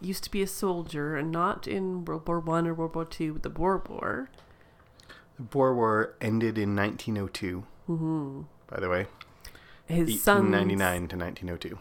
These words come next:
Speaker 1: There you go. His sons died in the Great War, which would be World War One, and then his wife d-, died in the Blitz, World War Two. So he has this, you know, this spreading out of wars where it's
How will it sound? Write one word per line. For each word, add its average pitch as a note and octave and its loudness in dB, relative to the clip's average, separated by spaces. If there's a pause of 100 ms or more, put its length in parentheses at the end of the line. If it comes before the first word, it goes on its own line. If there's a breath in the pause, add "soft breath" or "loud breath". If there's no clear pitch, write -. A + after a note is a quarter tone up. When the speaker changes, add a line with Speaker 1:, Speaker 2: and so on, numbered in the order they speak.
Speaker 1:
There D#3+ -8
you D3+ -8
go. C#3 -6
His D#3+ -2
sons G3+ 4
died D#3 0
in D3+ -2
the D3 0
Great F3+ 2
War, D3 -4
which E3 -4
would E3+ -8
be D#3+ 2
World D#3 -2
War D3+ 0
One, D#3 0 (360 soft breath)
and D#3 -4
then D3+ -4
his D#3 -2
wife F#3+ 4 (120)
d-, D3 -12 (140)
died D3 -4 (100)
in D3 -6
the D#3 -10
Blitz, - -2
World D#3 -6
War D3 -6
Two. - -6 (600 soft breath)
So - -6
he D3+ -4
has D3+ -4
this, D3+ -8
you D3 -6
know, D3 -6
this D3 -8
spreading D#3 -4
out - -6
of D#3 -10
wars D#3+ -8 (840 soft breath)
where - -8 (580 soft breath)
it's - -10